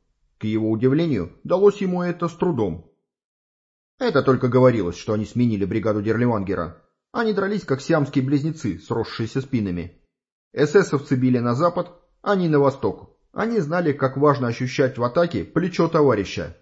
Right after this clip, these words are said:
Здесь они узнали, что ощущать спину товарища — это тоже хорошо.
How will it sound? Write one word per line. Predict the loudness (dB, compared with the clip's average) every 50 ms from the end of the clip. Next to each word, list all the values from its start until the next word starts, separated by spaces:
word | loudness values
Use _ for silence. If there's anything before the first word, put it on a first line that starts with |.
| _ _ _ _ _ _ -14
Здесь | -14 -8 -2 0 0 0 2
они | 0 -2 -2 -2
узнали, | -4 -4 -4 -4 -4 -2 -4 -4 -6 -10 -16 _
что | -20 -10 -4 -2 -2
ощущать | -2 -2 -4 -6 -4 0 0 0 0 -2
спину | -6 -8 -6 -2 0 0 2
товарища — | 2 2 2 2 2 -2 -2 -4 -6 -6 -8 -8 -10 _
это | -10 -6 -4 -4 0
тоже | 4 4 4 4 2
хорошо. | -4 -2 0 0 0 -2 -2 -6 -8 -8 -10